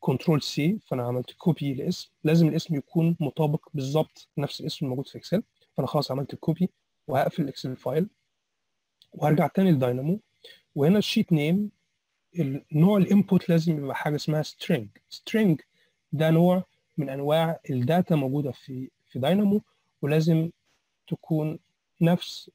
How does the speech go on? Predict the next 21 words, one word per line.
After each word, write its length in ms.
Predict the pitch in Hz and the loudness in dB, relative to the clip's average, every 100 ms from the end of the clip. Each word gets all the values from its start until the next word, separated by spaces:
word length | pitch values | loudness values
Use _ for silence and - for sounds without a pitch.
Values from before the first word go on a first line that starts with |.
| _ | _
ال-، 240 | 143 131 135 - 147 | -8 -6 -10 -12 -10
ال-، 180 | 131 | -10
ال-، 360 | 127 131 131 127 110 | -10 -10 -12 -16 -10
يعني 220 | 131 123 | -6 -4
نفس 280 | 131 165 - | -2 -2 2
نوع 260 | 160 180 175 | 4 6 6
النود 360 | 143 139 160 | 4 2 2
لازم 380 | 147 151 151 143 | 2 0 0 -2
تكون 440 | - _ 156 151 165 _ _ _ - | -4 _ -4 -4 -6 _ _ _ -4
موجود 340 | 131 135 156 | -2 2 2
علشان 420 | 131 127 - 143 | 2 -2 -2 -2
نقدر 300 | 147 143 139 | -2 -2 -2
إن 100 | 139 | -4
إحنا 300 | 135 156 147 - - | -4 -4 -6 -8 -12
ن-، 260 | 143 127 127 _ - | -8 -6 -8 _ -8
نقوم 360 | 135 - 175 156 | -6 0 4 6
بتفعيل 560 | - 127 131 143 147 | 6 2 0 2 4
الانبوت 420 | 127 143 131 - | 2 -2 -2 -6
ده. 120 | 110 - _ _ _ - - - _ | -14 -14 _ _ _ -18 -18 -18 _
فأنا 160 | - 135 | 2 4
عشان 380 | 127 196 214 | 4 6 6